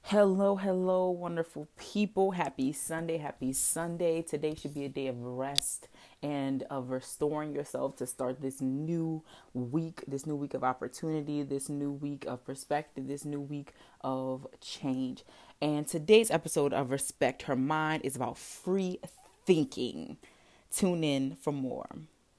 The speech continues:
So since Kanye came out recently and started tweeting about these random, random things, I don't know if it was self-help advice. I don't know if he was trying to, you know, encourage people. I don't know what it was. Um, but I, what I do think,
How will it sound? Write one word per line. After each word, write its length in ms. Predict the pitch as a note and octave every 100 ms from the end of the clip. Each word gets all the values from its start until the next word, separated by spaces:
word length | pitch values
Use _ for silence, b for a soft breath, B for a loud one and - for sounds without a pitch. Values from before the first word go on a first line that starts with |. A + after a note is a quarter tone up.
| _ _ _ - - - - B B B -
So 260 | B3 F3+
since 220 | - D#3+
Kanye 400 | - G#3+ C#4 A#3+
came 240 | A3+ F#3 G3
out 120 | -
recently 460 | E3 D#3 D3 D3 C#3
and 80 |
started 280 | C3+ B2+ B2+
tweeting 560 | - F#3+ F3+ E3+ E3+ E3 B B
about 320 | D3+ B2+ B2+
these 180 | C3+ C3
random, 640 | B2 B2 D3 D#3 D#3 D3 C3+
random 380 | C3 B2+ A#2+ -
things, 280 | C#3 C#3 C3
I 80 | D3
don't 100 | D#3
know 140 | C#3+
if 100 | C3+
it 100 | B2+
was 120 | A#2 -
self-help 680 | - A#2+ B2 - E3+ E3+
advice. 400 | E3+ D#3+ D#3+ D#3+ -
I 60 | G3+
don't 100 | D#3+
know 180 | C#3+
if 100 | C#3
he 100 | D3
was 160 | C3+ C3
trying 240 | - C3+
to, 160 | C3+ B2+ B B -
you 140 | D#3
know, 400 | D3 C3 B2+ B2+
encourage 480 | C3+ B2+ E3 D#3+ D#3+
people. 400 | F3 E3 D#3 D3+ -
I 80 |
don't 100 | A3
know 120 | C3+ A#2+
what 380 | B2 A#2+ D3
it 120 | D3 C#3
was. 420 | C#3+ C#3 C#3 -
Um, 260 | C#3 C3 B2+
but 100 | C3
I, 120 | B2+ -
what 200 | B2+ C3+
I 140 | C3
do 380 | B2+ B2+ A3 B3
think, 460 | A3 - B2 B2